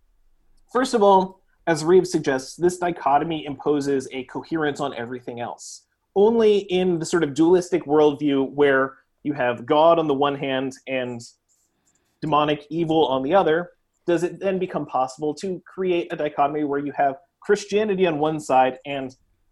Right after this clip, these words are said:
a single thing that is paganism on the other. And this dualism has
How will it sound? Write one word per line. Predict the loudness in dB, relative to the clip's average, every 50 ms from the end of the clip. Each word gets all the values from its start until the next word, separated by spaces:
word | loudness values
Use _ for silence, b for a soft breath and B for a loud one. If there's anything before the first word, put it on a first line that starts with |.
| _ _ -14
a | -14 -8
single | -4 -2 -2 0 2 4 2 2
thing | 2 0 -2 -2 -2 -2 -2 -2
that | 0 0 2
is | 2 0 0 -2 -6 _ _ -6 -2
paganism | 0 0 2 2 0 -2 -2 -2 -4 -10 -14 -16 -20 _ _ _ _ _ _ _ -10
on | -8 -8 -6 -4
the | 0 0
other. | 0 2 0 -2 -6 -8 _ _ _ _ _ _ _ _ _ _ _ _ _ _ _ _ _ _ -2
And | -2 -2
this | -2 -2
dualism | -2 0 0 2 0 0 -2
has | -2 0 0 2 2 0 -2 -6 -14 -20